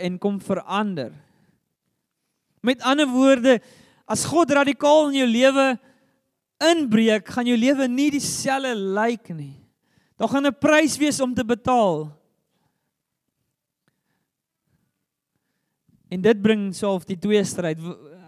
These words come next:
ek, eh, Petrie het gesê ek mag hom as 'n voorbeeld gebruik. Ek en hy het 'n gesprek gister gehad, ehm,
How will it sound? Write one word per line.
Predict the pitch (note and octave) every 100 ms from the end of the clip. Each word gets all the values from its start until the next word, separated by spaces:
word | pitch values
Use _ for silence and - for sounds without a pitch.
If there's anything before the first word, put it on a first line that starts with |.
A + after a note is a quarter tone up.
| C3
ek, | F3+ F3
eh, | F#3 F3 D#3 -
Petrie | G#3 F#3 G3
het | F#3
gesê | F#3 G3+
ek | F3+
mag | E3 F3 -
hom | F3
as | F3 D#3+
'n |
voorbeeld | E3 F#3+ F3+ F3+ E3+
gebruik. | E3+ D#3+ D#3+ D#3 - _ _ _ _
Ek | D#3+ E3
en | E3+
hy | E3
het | E3+
'n | F3+
gesprek | F3 - F#3+ F3+
gister | - F3 F3+
gehad, | E3 D#3+ D3 D3+ -
ehm, | - C3 B2+ B2+